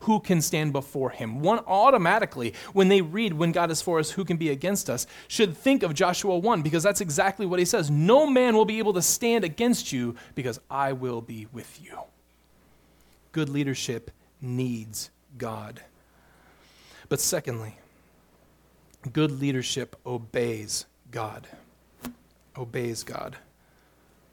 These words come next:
Time and time and time again, he is told, "Be strong and courageous." And certainly we can understand why Joshua needs to be strong and courageous, because he is going to take a land that is filled with fortified cities, that are filled with warriors. Remember,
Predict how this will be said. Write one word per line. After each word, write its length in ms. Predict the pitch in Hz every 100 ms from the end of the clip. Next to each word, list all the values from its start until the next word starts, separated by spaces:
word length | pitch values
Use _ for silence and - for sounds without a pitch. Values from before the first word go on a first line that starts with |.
| _ _ _
Time 500 | - 165 160 151 156
and 180 | 135 123
time 540 | - 151 147 147 135 135
and 160 | 123
time 480 | 127 135 131 127 123
again, 460 | - 120 135 120 110 - _
he 200 | - 147
is 180 | 127 -
told, 260 | 151 135
"Be 120 | 123
strong 680 | 117 - - 127 131 127 123 - _ -
and 160 | 123
courageous." 520 | - 120 120 113 117
And 120 | 135 131
certainly 380 | - 220 175
we 80 | 151
can 160 | 156 151
understand 480 | 151 - 151 127 127
why 220 | 170 185
Joshua 400 | 165 185 - 135
needs 200 | 131 131
to 40 |
be 80 | 131
strong 340 | 120 - 160 139
and 120 | 127
courageous, 400 | 147 160 135 123
because 240 | 127 123
he 120 | -
is 140 | 170 143
going 280 | 147 170 139
to 60 |
take 460 | 123 - 180 151 - - - -
a 100 | 147
land 460 | 135 143 165 156
that 200 | 139 139
is 140 | 131 -
filled 460 | - 214 202 156
with 180 | 131 123 - -
fortified 720 | - 185 175 151 156 139 127
cities, 380 | - 143 113 110
that 100 | 139
are 100 | 139
filled 380 | - 208 208 170
with 140 | 160
warriors. 460 | 131 131 170 143 131
Remember, 300 | 190 180